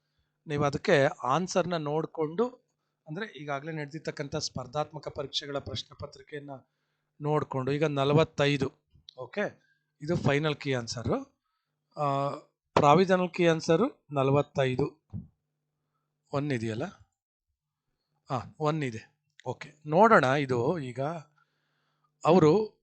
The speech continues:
ಆ, ನೋಡಿ ಇಲ್ಲಿ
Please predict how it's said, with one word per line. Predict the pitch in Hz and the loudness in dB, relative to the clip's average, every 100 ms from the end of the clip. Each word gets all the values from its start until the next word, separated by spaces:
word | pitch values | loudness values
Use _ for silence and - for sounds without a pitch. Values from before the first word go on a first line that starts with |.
| _ _ _ _ _ - | _ _ _ _ _ -12
ಆ, | 131 123 - - - - - - - _ _ _ _ _ _ _ _ | -10 -8 -4 -2 -4 -8 -14 -20 -20 _ _ _ _ _ _ _ _
ನೋಡಿ | 139 135 | -8 -6
ಇಲ್ಲಿ | 135 165 | -6 -8